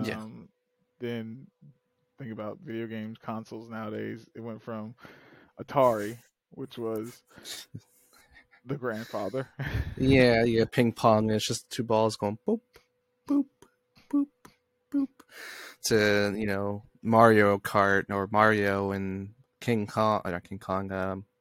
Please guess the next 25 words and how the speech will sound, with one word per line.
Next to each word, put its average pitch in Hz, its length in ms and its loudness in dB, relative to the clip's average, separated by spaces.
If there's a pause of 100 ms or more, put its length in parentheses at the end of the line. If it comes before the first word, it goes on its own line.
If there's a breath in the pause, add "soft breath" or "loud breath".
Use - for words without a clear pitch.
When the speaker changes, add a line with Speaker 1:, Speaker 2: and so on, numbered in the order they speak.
(120)
Speaker 1:
well, 95 100 -8
Donkey 101 340 -2
Kong, 98 260 -6
there 101 120 -6
you 98 60 -8
go. 104 140 -8 (340 loud breath)
Speaker 2:
Yeah. 127 80 -14 (500 loud breath)
Speaker 1:
And 95 400 -8
Pa-, 104 300 -2
Pac-Man, 98 800 -2
arcade 101 480 -2
machines 98 800 -8
in 104 80 -12
the 92 120 -8
eighties 98 600 -6
and 95 100 -8
nineties 95 720 -6 (120)
to 90 420 -4 (120)
PlayStation 104 680 -4
one 98 300 0
that 98 120 -4
had, 98 420 -2
like, 95 200 -8 (100)
you 98 100 -6
know, 92 440 -8